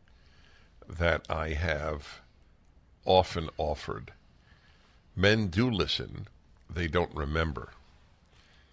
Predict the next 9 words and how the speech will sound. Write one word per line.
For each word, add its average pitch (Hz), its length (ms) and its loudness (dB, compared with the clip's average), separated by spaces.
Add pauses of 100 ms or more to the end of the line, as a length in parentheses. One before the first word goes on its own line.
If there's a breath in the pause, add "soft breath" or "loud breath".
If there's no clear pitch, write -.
(760 soft breath)
And 80 220 -6
for 95 220 0
women, 98 500 2 (160)
that 98 480 4
is 90 300 -2
a 85 180 0
flaw 104 640 4 (2000 soft breath)
because 104 720 6
women 127 400 4